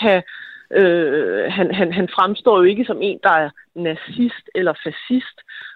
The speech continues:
Men det er jo også interessant, at hans forestilling om Frankrig som det her rene Frankrig, med hvor der kun må være franskmænd, er forenlig med, at han har en jødisk baggrund.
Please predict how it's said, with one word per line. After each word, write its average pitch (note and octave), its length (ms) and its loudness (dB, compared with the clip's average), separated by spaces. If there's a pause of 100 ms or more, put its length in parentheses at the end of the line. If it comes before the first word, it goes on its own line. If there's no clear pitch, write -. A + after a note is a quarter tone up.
(240)
Men G#3 160 4
det G3 60 -4
er A3 120 4
jo G3+ 120 6
også B3 140 -4
interessant, - 1000 -8
at G3+ 140 2
hans F#3+ 240 -6 (1000)
forestilling A3+ 460 2
om F3 100 -6 (120)
Frankrig G#3+ 400 0
som G#3 120 -6
det G3+ 120 -4
her G3 300 2
rene E3+ 580 0
Frankrig, F#3 440 -2
med F3+ 100 0
hvor D#3+ 100 0
der - 200 -2
kun G#3 120 2
må A#3 100 2
være F#3+ 300 2
franskmænd, F#3+ 520 -2 (460)
er G3 140 0
forenlig B3 480 0
med, G3+ 100 4
at F#3 120 2
han G#3 200 0
har A3 200 0
en G3 160 -4
jødisk G3 500 2
baggrund. D#3+ 420 -2